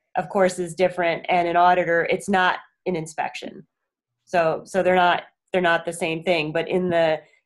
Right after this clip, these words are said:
I guess one of his questions was, are all the areas covered in the audit versus those that are in the rule? Are there any areas not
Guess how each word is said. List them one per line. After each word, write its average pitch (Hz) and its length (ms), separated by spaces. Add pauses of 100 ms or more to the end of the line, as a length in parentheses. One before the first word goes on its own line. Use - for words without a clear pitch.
(140)
I 202 120
guess 240 280
one 226 240
of 247 100
his 196 180
questions 185 600
was, 170 460 (300)
are 214 200
all 208 180
the 190 180
areas 185 480 (100)
covered 170 520 (500)
in 196 300
the 160 400 (100)
audit 170 440 (320)
versus 180 400
those 180 320
that 175 120
are 170 80
in 165 120
the 160 80
rule? 165 240
Are 156 140
there 170 160
any 190 240
areas 175 420
not 180 360